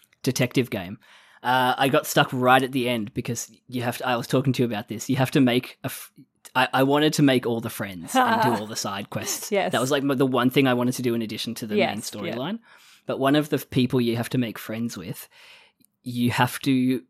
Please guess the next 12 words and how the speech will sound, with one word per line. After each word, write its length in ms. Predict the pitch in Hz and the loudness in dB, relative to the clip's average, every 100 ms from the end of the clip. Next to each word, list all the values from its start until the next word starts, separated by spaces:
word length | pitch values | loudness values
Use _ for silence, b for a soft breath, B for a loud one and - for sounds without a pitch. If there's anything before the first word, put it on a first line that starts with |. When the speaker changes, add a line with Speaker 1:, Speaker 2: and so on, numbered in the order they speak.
| - | -10
Speaker 1:
win 600 | 123 117 123 127 143 139 b b - | -6 0 4 4 4 -2 b b -6
a 60 | |
game 320 | 120 123 123 139 | -2 0 2 2
of 120 | 123 | 2
Mahjong 960 | 120 117 113 127 113 110 98 98 - - | 0 0 0 -2 -2 -6 -6 -6 -6 -12
Speaker 2:
<gasps> 80 | - | -10
Yes. 220 | 233 294 | -8 -4
Speaker 1:
with, 260 | - - - | -6 -6 -4
like, 260 | 123 117 - | -4 -4 -6
a 40 | |
specific, 840 | 123 - 123 - 123 147 - - b b b b _ _ _ _ _ - | -6 -2 0 0 0 0 -2 -10 b b b b _ _ _ _ _ -4
like, 440 | 127 113 - - | -2 -2 -6 -18